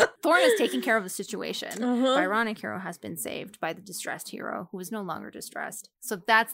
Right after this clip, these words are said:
Speaker 2: the big point of this genre, is that by the end, the roles have somewhat switched and they're now equal, able to save each other in different ways.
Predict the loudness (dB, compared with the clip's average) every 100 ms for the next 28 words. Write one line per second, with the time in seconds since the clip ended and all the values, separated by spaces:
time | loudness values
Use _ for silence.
0 | -6 -8 -4 -6 -6 -8 -8 -6 -10 -14
1 | -16 _ _ -4 -4 -4 -10 -12 -10 -8
2 | -4 -4 -4 -6 -6 -8 -10 -4 -4 -2
3 | -4 -2 0 2 2 0 -6 -14 _ -10
4 | -6 -4 -4 -4 -8 -10 -8 -8 -6 -6
5 | -6 -6 -8 -8 -10 -12 -10 -8 -8 -8
6 | -8 -8 -8 -8 -8 -6 -6 -8 _ _
7 | _ -8 -6 -6 -4 2 2 2 -2 -2
8 | -2 -2 -4 -6 -8 -10 -10 -6 -6 -4
9 | -6 -8 -12